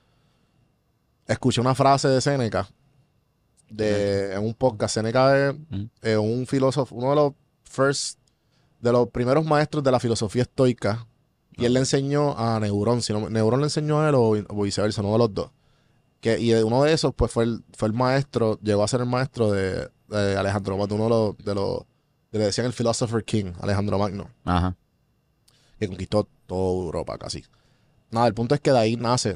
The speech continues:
Speaker 1: de eso ma-, mayormente de Neurón, Séneca. Eh, hay una, hay un libro bien famoso que se llama Las Cartas de Séneca.
Speaker 2: Ok.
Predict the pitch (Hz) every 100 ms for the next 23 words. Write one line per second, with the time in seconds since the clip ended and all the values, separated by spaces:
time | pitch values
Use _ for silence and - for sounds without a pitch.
0 | - 101 101 98 131 120 113 101 104 107
1 | 98 104 110 113 123 110 98 98 117 135
2 | 131 123 120 113 - 113 120 117 107 107
3 | 110 - - 104 101 98 101 120 120 113
4 | 117 131 131 131 131 127 131 120 113 110
5 | - 113 131 127 113 110 120 113 110 104
6 | - - _ _ _ - 85 78